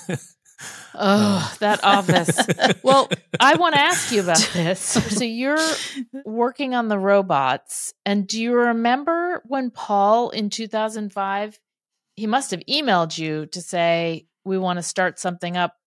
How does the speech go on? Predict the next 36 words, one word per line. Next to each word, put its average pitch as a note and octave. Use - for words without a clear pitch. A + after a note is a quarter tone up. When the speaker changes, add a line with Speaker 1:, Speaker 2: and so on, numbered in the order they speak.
Speaker 2:
where F3
we E3+
invest, E3
you E3
know, D#3+
in E3
startups." F3+
Do A#3
you B3+
remember B3+
the G#3+
email A3+
kind G#3
of G3
trying G3
to F#3
convince F#3
you F#3+
to F3+
do F#3
Y F3
C F3+
with G#3
him? A#3+
'Cause A3
he C#4
really C#4
wanted A#3
to A3+
work G#3+
with G3+
you G3+
and F#3+
Robert F3+
again. F#2+
Speaker 1:
Yeah. C3+